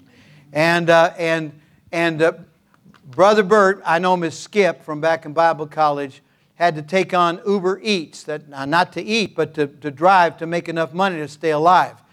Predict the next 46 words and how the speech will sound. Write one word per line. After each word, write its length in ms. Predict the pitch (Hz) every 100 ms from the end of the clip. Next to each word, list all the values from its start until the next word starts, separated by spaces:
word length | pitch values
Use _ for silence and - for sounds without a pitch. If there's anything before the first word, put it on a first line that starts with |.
| _ _
Lost 400 | 147 151 151 -
support, 420 | - 143 175 185 170
didn't 160 | 151
have 180 | 151 147
support 380 | - - 160 156
during 260 | 156 147
covid. 360 | 143 165 160 151 - _ _ _
So 240 | - 190 165
we 240 | 156 254
took 320 | 262 254 254
up 400 | 247 233 - _ _ _ -
and 200 | 170 160
gave 240 | 190 180
six 300 | - 226 -
months 240 | 202 185
supple-, 440 | - 196 180 180 180
supplemental 600 | - 196 180 175 175 156
support 460 | - 151 175 147 -
so 140 | 147
we'd 180 | 139 135
be 140 | 156
able 260 | 165 165 160
to 80 | 139
go 140 | 156
out 140 | 156 151
and 80 |
soul 220 | - 170 170
win. 160 | 120 _ _ _ _ -
We 140 | 170
took 260 | 190 202 202
up 320 | 202 - _ _ -
this 280 | 190 285 -
offering 360 | 185 160 160
that 80 | 151
we 100 | 151
took 180 | 151 165
up 140 | 165
for 80 | 170
another 380 | 170 190 226 202
six 380 | - 170 151 147
months. 500 | 156 143 - - - _ _ _
And 100 | 143
then 140 | 165 156
lo 220 | 175 208
and 80 | 214
behold, 640 | 190 214 208 160 160